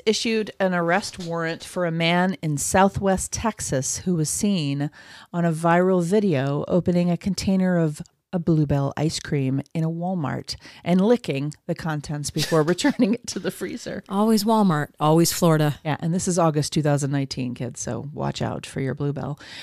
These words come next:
Speaker 1: Um, the arrest warrant was issued for twenty-four-year-old Dadrian Anderson, who authorities say posted social media video of himself licking ice cream.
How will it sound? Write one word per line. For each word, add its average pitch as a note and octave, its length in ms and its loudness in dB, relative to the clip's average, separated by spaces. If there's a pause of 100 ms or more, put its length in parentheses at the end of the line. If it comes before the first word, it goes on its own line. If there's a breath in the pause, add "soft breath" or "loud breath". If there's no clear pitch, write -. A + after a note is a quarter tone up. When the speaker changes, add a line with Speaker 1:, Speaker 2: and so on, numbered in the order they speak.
(160 loud breath)
Speaker 1:
Um, D3+ 380 2
the F3+ 160 0
arrest G3+ 320 4
warrant A#3 200 4
was F#3+ 240 0
issued F#3+ 380 0
for - 180 -4
twenty-four-year-old D#3+ 1080 2 (340)
Dadrian D#3+ 840 0 (160)
Anderson, D#3+ 680 0
who F3 280 -2
authorities G3 540 0
say F3+ 380 2
posted F3 440 -2
social F#3 400 2
media F#3 480 0
video D3 460 4
of C#3+ 100 0
himself E3 720 0 (800 loud breath)
licking C#3 580 -2 (120)
ice - 180 -6
cream. - 320 -10